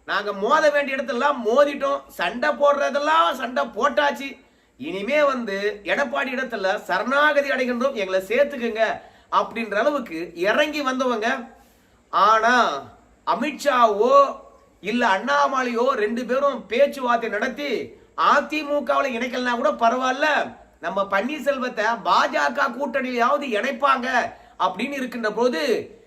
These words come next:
இப்ப திடீர்னு எடப்பாடி பழனிசாமி தலைமை பண்பு இல்லாதவர், அதனால்தான் தொடர் தோல்வி அதிமுக சந்தித்து கொண்டு வருது அப்படின்னு விமர்சனம் பண்ணி விட்டார். அப்போ அதிமுக பாஜக கூட்டணிக்கு எவன் சொன்னாலும் போக போறதில்ல,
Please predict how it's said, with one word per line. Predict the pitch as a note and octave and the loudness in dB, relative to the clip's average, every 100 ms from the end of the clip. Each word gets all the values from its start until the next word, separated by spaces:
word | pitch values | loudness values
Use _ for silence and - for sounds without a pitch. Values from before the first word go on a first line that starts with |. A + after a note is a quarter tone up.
| - F3+ | -8 -6
இப்ப | F3+ F#3+ | -4 -4
திடீர்னு | G3 A3+ D4+ D4 A#3+ F#3+ F#3 G3 F#3+ - E3 | -4 -4 -4 -2 -2 -2 -2 -2 -4 -10 -6
எடப்பாடி | A#3 C#4 C#4+ C4 B3 | -4 0 0 0 2
பழனிசாமி | A#3 A#3 A#3 G3+ E3+ F3 - - | 2 2 0 -2 -2 -6 -12 -2
தலைமை | G#3+ B3 D4+ D#4 A#3+ | 4 4 4 0 -2
பண்பு | C4+ C4 C4+ G#3+ | -2 -2 -6 -4
இல்லாதவர், | C#4 C4+ A#3+ A3 A#3 F#3+ - - - _ - | 2 4 2 4 4 4 -2 -16 -20 _ -2
அதனால்தான் | A3+ B3 B3 D4 D4+ A#3+ | 2 2 2 2 0 0
தொடர் | B3 D#4 A#3+ | 2 2 4
தோல்வி | D4 D4 C#4+ D4 B3 | 6 6 4 2 4
அதிமுக | C#4+ D4 C#4 B3+ C#4+ C#4+ | 2 -2 -6 -2 0 2
சந்தித்து | A#3 C#4 D#4+ D4+ | 0 -2 -6 0
கொண்டு | C#4+ C4+ B3+ | 0 2 -2
வருது | A#3 B3+ B3 - - - - G#3 | 0 2 2 -2 -12 -20 -4 -4
அப்படின்னு | A3+ B3 A3+ E3 G3 A#3 | -4 -6 -6 -6 -8 -6
விமர்சனம் | A#3 D#4 C#4 C#4 B3+ | -6 -6 -4 -4 -4
பண்ணி | A#3+ A#3 | -4 -4
விட்டார். | A3+ G3+ - - - _ _ _ _ - D#3+ | -2 -2 -2 -8 -20 _ _ _ _ -8 -2
அப்போ | F3 G3+ G#3+ A#3 A#3 - - _ E3 | -2 0 0 0 -2 -10 -20 _ 0
அதிமுக | A#3 C4 C#4 C#4 C4+ B3 | 0 0 -2 0 2 2
பாஜக | B3 B3 A#3+ A3+ | 2 2 -4 -4
கூட்டணிக்கு | A#3 G#3+ G3 F#3 A3+ F#3 | -4 -2 -4 -4 -2 0
எவன் | A#3+ C4 | 0 -2
சொன்னாலும் | C4 C4 C4 C#4 A#3+ | -2 0 2 2 2
போக | A#3+ B3 | 2 2
போறதில்ல, | G#3+ G3 G3 | 0 0 -2